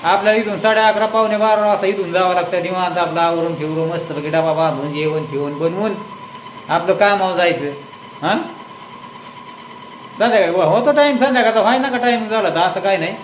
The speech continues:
पण जाऊ द्या, जाऊ का बायको बसली मशीनवर, काय सांगायचं भावानं म्हणून, तुम्ही दोन शब्द सांगा भाऊ.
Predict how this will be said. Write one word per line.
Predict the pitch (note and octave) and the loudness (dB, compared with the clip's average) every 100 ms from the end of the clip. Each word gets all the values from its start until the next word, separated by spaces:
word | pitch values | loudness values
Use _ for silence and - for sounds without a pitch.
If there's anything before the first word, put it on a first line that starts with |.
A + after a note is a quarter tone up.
| - - - - - - - - | -16 -18 -18 -18 -18 -18 -14 -10
पण | D#3 | 2
जाऊ | A#3 B3+ | 4 4
द्या, | B3 | 4
जाऊ | A#3 A3+ | 4 4
का | A3 | 2
बायको | A#3 A#3 A#3 A#3 A#3 A3+ G#3 G3 | 4 2 2 0 0 -2 -4 2
बसली | B3+ B3+ A3+ | 2 2 0
मशीनवर, | A3+ F3+ D#3+ D3 | 0 0 -2 -4
काय | C#3+ G#3 G#3 | -2 2 2
सांगायचं | G3+ F#3+ F3+ E3 | 0 0 -2 0
भावानं | F3 D#3 C#3+ | -2 -2 -4
म्हणून, | C#3 D3 F#3 | -6 -6 -4
तुम्ही | F#3+ G3 | -4 -4
दोन | G3 G3 | -4 -4
शब्द | F3+ F#3+ | -4 -4
सांगा | F3+ F3+ F3+ | -2 -2 -2
भाऊ. | D#3+ | -2